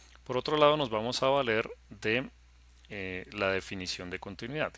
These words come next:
que significa que la función sea continua. O sea, este, esta es la implicación de que sea diferenciable y esta parte es lo que vamos a demostrar.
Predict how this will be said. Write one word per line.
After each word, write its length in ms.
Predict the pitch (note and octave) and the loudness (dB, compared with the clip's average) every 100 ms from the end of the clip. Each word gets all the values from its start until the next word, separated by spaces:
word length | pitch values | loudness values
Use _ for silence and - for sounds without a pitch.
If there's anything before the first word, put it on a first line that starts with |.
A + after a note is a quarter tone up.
| - | -8
que 160 | - G2 | -2 -2
significa 540 | - G#2+ F2+ - G2 | -2 -4 -10 -6 -6
que 120 | - | -4
la 100 | F#2+ | -6
función 460 | F2+ F2 - F#2 F#2 - - - - | -8 -10 -10 -10 -12 -16 -20 -20 -8
sea 240 | - G#2 | -2 0
continua. 460 | G2 G2+ F2+ G2+ E2+ | 0 -4 -6 -6 -6
O 40 | |
sea, 240 | - F#2 - - - - - - - - | -6 -8 -8 -18 -20 -20 -20 -20 -20 -2
este, 1500 | C3 B2+ - - - - - - - - - G#2+ G#2 - A#2 | 2 4 4 2 -2 -20 -20 -20 -20 -14 -2 2 2 0 -2
esta 240 | G#2+ - | -2 0
es 80 | A2 | -2
la 140 | G#2+ G#2 | 0 -2
implicación 1200 | G2 - - - C#3 - C#3 - - F#2+ A2 - - - - - - | -4 -14 -18 -6 -4 -2 0 2 0 -4 -8 -12 -20 -20 -20 -20 -18
de 160 | - G2 | -8 -6
que 140 | F#2+ | -2
sea 260 | - - G2+ | -2 2 2
diferenciable 880 | A2 - B2 C3+ - G#2+ G2 F#2+ C3 - - - - - - - - - - - - - - | 2 0 0 0 0 0 -2 -4 -8 -12 -20 -20 -20 -20 -20 -20 -20 -20 -20 -20 -20 -16 -2
y 260 | C#3+ D3+ - - | 0 0 -2 -2
esta 480 | A#2 G#2+ G2+ - A#2+ | 0 2 2 -2 -2
parte 500 | G#2+ G2 - A#2 C3 - - - - - - | -2 -4 -4 -8 -10 -16 -20 -20 -20 -20 -8
es 460 | A#2+ G#2 A#2+ - - - | -2 0 2 0 -2 -10
lo 260 | G2+ F#2+ | -6 -6
que 120 | - | -6
vamos 340 | F#2 F2+ F#2+ - | -6 -6 -6 -4
a 80 | G2 | -4
demostrar. 480 | G#2 G#2+ - A#2 | -4 -6 -2 -2